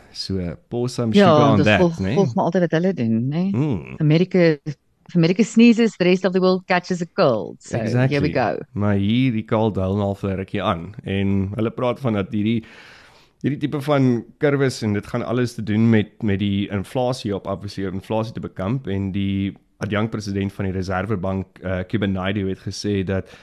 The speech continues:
Speaker 1: ehm, hierdie kan vir agtien tot vierentwintig maande duur. So, dit beteken dat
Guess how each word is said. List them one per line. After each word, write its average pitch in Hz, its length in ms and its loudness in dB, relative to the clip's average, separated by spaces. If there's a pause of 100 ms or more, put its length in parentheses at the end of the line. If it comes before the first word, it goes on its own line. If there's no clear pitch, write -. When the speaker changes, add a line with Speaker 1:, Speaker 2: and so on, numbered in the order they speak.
(240)
Speaker 1:
ehm, 95 580 -2 (120)
hierdie 101 320 -4
kan 107 400 0 (280)
vir - 280 -6 (120)
agtien 123 480 -4
tot 113 240 -10
vierentwintig 131 880 -4
maande 87 520 -4
duur. 82 340 -8 (880)
So, 95 460 0 (240)
dit 117 220 -4
beteken 120 760 -2 (480)
dat 98 160 -4